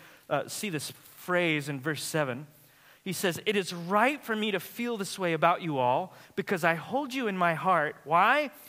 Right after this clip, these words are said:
"For you are all partakers with me of grace." Why are we generous? Because we have received of the generosity of God. What has God given to us?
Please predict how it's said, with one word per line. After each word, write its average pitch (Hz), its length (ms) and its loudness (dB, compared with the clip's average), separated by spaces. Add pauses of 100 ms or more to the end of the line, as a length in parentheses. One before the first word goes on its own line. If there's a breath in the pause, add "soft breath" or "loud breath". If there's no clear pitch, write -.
(180 loud breath)
"For 196 240 -2
you 208 240 0
are 185 200 4
all 269 280 2
partakers 233 1000 -4
with 190 400 -4
me 233 280 -2
of 160 220 -6
grace." 180 840 -2 (2250)
Why 208 240 6
are 311 100 2
we 294 100 2
generous? 254 640 0 (480)
Because 208 280 0
we 240 340 2
have 240 220 2
received 220 680 0
of 202 220 -4
the 214 60 0
generosity 240 760 2
of 214 100 -4
God. 269 240 4
What 202 200 2
has 233 140 -4
God 196 240 4
given 226 240 -2
to 339 140 -4
us? 349 220 -2